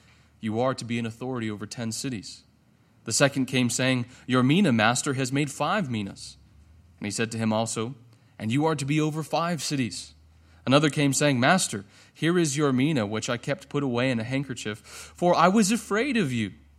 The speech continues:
because you are an exacting man. You take up what you did not lay down and reap what you did not sow." Now, we'll come to slave number three in a minute. First,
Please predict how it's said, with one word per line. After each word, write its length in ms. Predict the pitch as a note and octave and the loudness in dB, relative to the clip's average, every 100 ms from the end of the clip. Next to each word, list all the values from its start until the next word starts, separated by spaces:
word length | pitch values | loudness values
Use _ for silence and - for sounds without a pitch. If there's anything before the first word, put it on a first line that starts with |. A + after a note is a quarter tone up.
| _ - _ _ | _ -20 _ _
because 320 | G#2 C3 A2+ | -8 -4 0
you 160 | C3 B2+ | 0 2
are 140 | A#2+ | 2
an 80 | A#2 | 2
exacting 680 | G#2+ A2 A#2 A#2+ - A#2 A2 | 0 0 -2 -2 -6 -4 -4
man. 400 | A2+ B2 A2+ G#2+ | -4 -4 -4 -4
You 140 | A#2 | -6
take 280 | A2+ C#3+ C#3 | -6 -8 -6
up 160 | C#3 D3 | -8 -6
what 120 | C3+ | -10
you 120 | C#3 | -10
did 100 | B2 | -6
not 240 | B2+ D3 C3+ | -2 -2 -4
lay 140 | C#3 | -6
down 320 | B2+ C3 C#3+ | -4 -4 -2
and 180 | B2 A#2+ | -4 -4
reap 260 | D#3+ F3+ - _ _ _ _ - | -6 -6 -10 _ _ _ _ -10
what 160 | A#2 | -8
you 180 | B2 C3+ | -4 -4
did 160 | C3 B2+ | -4 -4
not 300 | G#2+ G#2+ A2 _ | -4 -6 -10 _
sow." 380 | - - G#2+ B2 D#3 _ _ _ _ _ _ _ _ - | -12 -10 -10 -12 -20 _ _ _ _ _ _ _ _ -12
Now, 100 | B2+ | -6
we'll 120 | B2+ B2+ | -6 -2
come 240 | D#3 C#3 | -2 -2
to 320 | - B2+ A2+ - - _ _ _ - | -2 -2 -2 -6 -18 _ _ _ -12
slave 340 | - B2 A#2 | -2 0 0
number 220 | A2+ G#2+ | 0 -4
three 300 | G#2 C3+ B2 | -4 -2 0
in 60 | G2+ | 0
a 20 | |
minute. 340 | A2 C#3+ A2+ - - _ _ _ _ _ - | 2 2 0 -4 -16 _ _ _ _ _ -14
First, 480 | - G3+ E3+ - - | 0 2 2 -2 -10